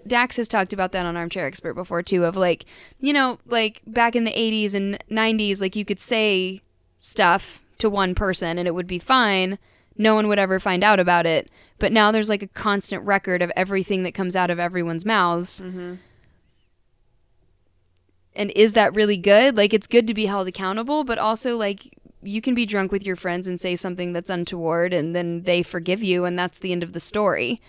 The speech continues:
Speaker 2: Yeah.
Speaker 1: You know what I mean?
Speaker 2: Yeah, and, like, you make a mistake.
Speaker 1: People make mistakes.
Speaker 2: You misspeak and make a mistake, and you realize why it was wrong, and then you move on.
Speaker 1: Yeah. You learn.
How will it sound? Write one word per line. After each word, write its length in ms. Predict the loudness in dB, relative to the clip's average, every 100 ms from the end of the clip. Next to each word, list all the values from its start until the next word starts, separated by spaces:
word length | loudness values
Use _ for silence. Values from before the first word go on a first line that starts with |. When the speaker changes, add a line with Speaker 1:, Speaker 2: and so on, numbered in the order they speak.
| -14
Speaker 2:
Yeah. 440 | -8 -8 -8 -14 -16 _ _ _ _ _ 0
Speaker 1:
You 160 | 6
know 60 | 6
what 100 | 6
I 60 |
mean? 380 | 4 2 0 -4 -8 -6
Speaker 2:
Yeah, 320 | 0 0 0 -2
and, 320 | 0 2 2
like, 240 | 0 -2 -4
you 220 | 0 4
make 220 | 6 4 4
a 20 |
mistake. 800 | 4 2 4 4 4 0 -8 -16 -18 -12
Speaker 1:
People 260 | -8 -6 -6
make 160 | -8
mistakes. 520 | -8 -10 -12 -12 -14
Speaker 2:
You 260 | -2 4 8
misspeak 600 | 8 6 2 -2 -2 0
and 140 | 2 2
make 200 | 0 0
a 40 |
mistake, 540 | 0 0 2 0 0
and 260 | 0 4 4
you 120 | 4
realize 440 | 0 0 2 0 0
why 160 | 0
it 100 | 0
was 140 | -2 0
wrong, 280 | 2 4 4
and 100 | 4
then 140 | 4
you 80 | 4
move 220 | 2 0
on. 440 | -2 -4 -6 -6 -4
Speaker 1:
Yeah. 400 | 0 2 0 -2 _ _ _ _ _
You 140 | -4
learn. 420 | 0 0 0 -6